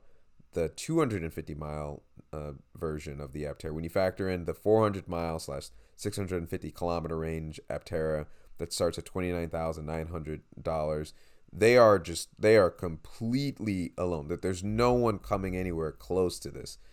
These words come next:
And so, you know, it, it, I, it's unsurprising. I've, I've come to the same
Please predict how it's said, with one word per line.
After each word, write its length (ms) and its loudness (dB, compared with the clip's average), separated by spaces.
And 260 2
so, 640 6
you 140 -2
know, 140 4
it, 180 2
it, 120 -8
I, 140 0
it's 80 -6
unsurprising. 540 2
I've, 120 -8
I've 160 -4
come 220 0
to 120 2
the 80 0
same 500 0